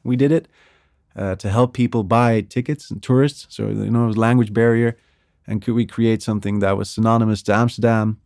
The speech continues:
And, and I remember it was, it was, uh, such a, uh, interesting project. We tested it with a, a, a sort of touchscreen interface at the central station, lured people in with cookies and had them test in, like, a nose sound, a bit of sound, and a lot of sound variants.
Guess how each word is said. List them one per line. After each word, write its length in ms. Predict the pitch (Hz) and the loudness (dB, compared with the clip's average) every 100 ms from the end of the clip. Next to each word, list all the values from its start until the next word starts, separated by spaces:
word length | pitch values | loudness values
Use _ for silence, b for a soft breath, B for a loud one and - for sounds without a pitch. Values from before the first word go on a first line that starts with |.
| - | -14
And, 480 | - 92 87 104 - | -12 -10 -8 -6 -6
and 240 | 82 - - _ _ _ _ _ _ | -8 -10 -14 _ _ _ _ _ _
I 60 | 117 | 2
remember 380 | 123 127 156 123 | 4 4 4 4
it 140 | 110 | 2
was, 260 | 110 113 - | 0 -4 -4
it 60 | |
was, 340 | 123 123 - - | -4 -4 -6 -10
uh, 140 | 95 | -8
such 340 | - 131 127 | 0 0 2
a, 80 | 127 | 2
uh, 580 | 117 107 87 80 - - - - | 2 2 -2 -6 -8 -12 -16 -4
interesting 460 | 113 131 - 107 | -2 -2 -2 -2
project. 420 | 110 123 117 101 | 2 2 2 0
We 80 | 104 | -2
tested 400 | 98 127 127 120 | 0 0 0 0
it 160 | 123 117 | 0 0
with 220 | 110 98 | -2 -4
a, 360 | - - - - - | -8 -14 -14 -14 -6
a, 180 | 98 92 | -4 -4
a 60 | - b b b | -8 b b b
sort 160 | - 104 | -6 -2
of 120 | 98 | 2
touchscreen 440 | - 120 - 117 107 | 2 2 2 2 2
interface 560 | 120 120 - 113 107 | 0 0 2 2 4
at 160 | 110 113 | 0 0
the 60 | |
central 320 | 120 113 104 104 | -2 -2 -4 -6
station, 500 | - 110 110 113 107 | -2 -2 0 0 2
lured 180 | 107 - - | 0 -2 -4
people 280 | 110 - | -2 2
in 120 | 107 101 | 2 2
with 120 | - | 0
cookies 480 | 113 - 117 113 101 | -2 0 2 2 0
and 300 | 92 92 - | -4 -4 -2
had 180 | 104 101 | -4 0
them 280 | 104 95 - | 0 0 -2
test 300 | - 110 - | 0 0 0
in, 80 | 98 | -4
like, 260 | 92 90 - | -2 -4 -6
a 260 | 90 101 - | -8 -10 -4
nose 300 | 104 110 113 | 2 2 2
sound, 500 | - 110 104 104 101 _ 107 | 2 2 2 0 -4 _ -6
a 40 | |
bit 180 | 104 113 | -2 0
of 80 | 104 | 0
sound, 400 | 117 104 101 98 | 0 0 0 -2
and 100 | 95 | -2
a 40 | |
lot 220 | 98 120 | 0 0
of 80 | 113 | 0
sound 360 | - 120 113 107 | 0 0 2 0
variants. 540 | 107 107 107 107 - | 0 2 0 -2 -8